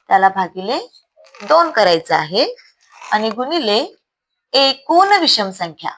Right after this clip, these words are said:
आता सांगा, अकरा ते तीस मध्ये एकूण संख्या वीस असणार आहे, त्यातील सम संख्या किती असणार आहे? दहा. आणि विषम संख्या किती असणार आहे?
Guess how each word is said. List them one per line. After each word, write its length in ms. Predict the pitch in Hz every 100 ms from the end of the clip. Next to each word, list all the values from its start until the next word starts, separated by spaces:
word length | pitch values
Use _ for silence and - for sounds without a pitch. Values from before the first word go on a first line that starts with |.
| _ _ _ - - - - - -
आता 160 | 233 311
सांगा, 440 | 302 208 185 254 - _ 240
अकरा 340 | 233 254 262
ते 240 | 254 370
तीस 320 | 370 381 - 226
मध्ये 300 | 190 160 - _ _ _ _ _ - - - - _ _
एकूण 320 | - 294 339 349
संख्या 360 | 339 311 320
वीस 320 | 294 311 339
असणार 360 | 277 - 208 180
आहे, 200 | 156 156 _ _ _ _ _ _ -
त्यातील 240 | 262 277 294
सम 260 | 302 302
संख्या 320 | 302 311 311
किती 220 | 311 311 302
असणार 300 | 294 294 294
आहे? 380 | 285 294 294 302 _ _ _ _ _ _ _ _ - _ _ _ _ 170
दहा. 460 | 175 165 185 247 392 - _ _ _ _ -
आणि 180 | 190
विषम 260 | 190 190 196
संख्या 280 | 208 202 202
किती 160 | 202
असणार 300 | 208 202 202
आहे? 300 | 208 214 330